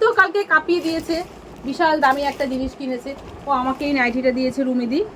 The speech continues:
ভীষণ সুন্দর কালার, তবে যেদিন পরবো সেদিন তোমাদের দেখাবো। এটা হচ্ছে তোমার কাফতান, সুন্দর লেস লাগানো আছে। আমি তোমাদের খুলে যেরকম দেখাতেই পারছি না। আর রাজদীপের জন্য প্যান্ট চেঞ্জ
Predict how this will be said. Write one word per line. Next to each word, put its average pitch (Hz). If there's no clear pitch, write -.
ভীষণ 285
সুন্দর 269
কালার, 254
তবে 233
যেদিন 226
পরবো 262
সেদিন 247
তোমাদের 247
দেখাবো। 240
এটা 240
হচ্ছে 254
তোমার 262
কাফতান, 254
সুন্দর 254
লেস 220
লাগানো 196
আছে। 180
আমি 247
তোমাদের 247
খুলে 269
যেরকম 262
দেখাতেই 220
পারছি 214
না। 190
আর 262
রাজদীপের 277
জন্য 330
প্যান্ট 302
চেঞ্জ 320